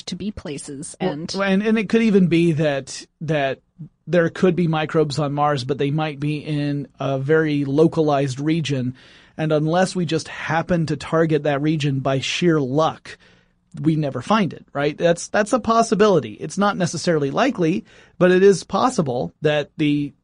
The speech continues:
Speaker 2: the evidence we're looking for is, uh, contained within a certain region on the planet.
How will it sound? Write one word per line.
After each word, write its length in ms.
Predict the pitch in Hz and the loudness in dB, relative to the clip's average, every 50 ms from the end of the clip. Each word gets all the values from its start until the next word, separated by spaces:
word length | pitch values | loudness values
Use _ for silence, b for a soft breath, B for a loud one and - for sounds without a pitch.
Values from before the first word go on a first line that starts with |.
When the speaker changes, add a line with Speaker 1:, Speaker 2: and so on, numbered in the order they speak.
| _ _ _ | _ _ _
Speaker 2:
the 160 | 156 151 156 | -2 0 2
evidence 420 | - 190 190 202 180 160 147 - - | 2 4 4 4 4 4 0 0 -2
we're 140 | 156 147 | 0 2
looking 260 | 151 180 175 185 175 143 | 2 2 2 2 0 0
for 380 | 131 - 139 139 139 143 139 B B B B B B B B B | 0 -2 -2 0 0 -2 -4 B B B B B B B B B
is, 560 | - 151 156 160 160 160 156 147 131 - - - - | -2 0 2 2 2 2 0 -2 -4 -6 -12 -12 -10
uh, 300 | - 143 143 139 135 139 139 | -6 -4 -2 -2 -2 -4 -4
contained 540 | - - 156 - - - 180 190 185 180 175 | -4 -4 -4 -4 -2 -2 0 2 2 2 2
within 260 | 156 160 156 165 165 | 2 2 2 2 2
a 60 | 160 156 | 2 0
certain 320 | - - 180 - 156 151 | -2 -4 -4 -2 -2 0
region 400 | 147 160 175 170 139 165 160 147 | 0 2 0 2 2 2 2 2
on 140 | 143 139 135 | 0 -2 -4
the 60 | 135 | -6
planet. 500 | 127 - - - 269 208 165 180 175 | -6 -4 -2 0 2 2 2 0 -4